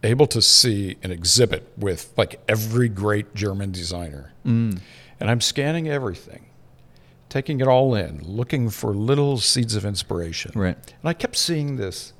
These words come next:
Speaker 1: company called Esslinger Design.
Speaker 2: Okay. <laughs>
Speaker 1: Esslinger Design eventually became Frog
Speaker 2: Right.
Speaker 1: Design,
Speaker 2: Yeah,
Speaker 1: but
Speaker 2: of course.
Speaker 1: Hartmut Esslinger founded that company,
Speaker 2: Yeah.
Speaker 1: so, uh, with two other guys. But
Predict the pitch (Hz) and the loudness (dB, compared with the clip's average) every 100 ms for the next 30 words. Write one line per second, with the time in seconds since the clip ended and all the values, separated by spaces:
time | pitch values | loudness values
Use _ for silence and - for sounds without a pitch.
0 | - _ _ - - - - 165 131 - | -20 _ _ -20 -20 -16 -10 -4 -2 2
1 | 104 - - 107 - 107 104 95 90 92 | 0 0 -2 0 0 0 0 0 -2 -2
2 | 87 87 78 71 - - - - 113 98 | -2 -4 -6 -10 -14 -20 -20 -12 -6 -4
3 | 92 110 - - - 120 104 - - - | -4 -6 -10 -4 -2 0 -2 -4 -12 -14
4 | - - - 113 147 117 104 104 104 90 | -18 -10 0 2 4 2 2 0 -4 -4
5 | 101 - 85 - 92 - - 104 104 90 | -4 -4 -6 -6 -8 -4 4 6 6 4
6 | 78 65 65 - - 98 107 123 113 101 | -4 -6 -10 -6 -6 -2 2 2 0 -4
7 | 95 110 90 - - 87 85 - - 90 | -2 -2 -4 -6 -8 -8 -10 -12 -10 -8
8 | - 101 - - 87 80 - - - 95 | -4 -2 -2 -4 -6 -8 -14 -18 -12 -12
9 | - 95 - 104 87 80 80 - - - | -10 -10 -4 -2 -4 -8 -10 -10 -14 -20
10 | - - - - - - 120 107 | -20 -20 -20 -20 -20 0 2 2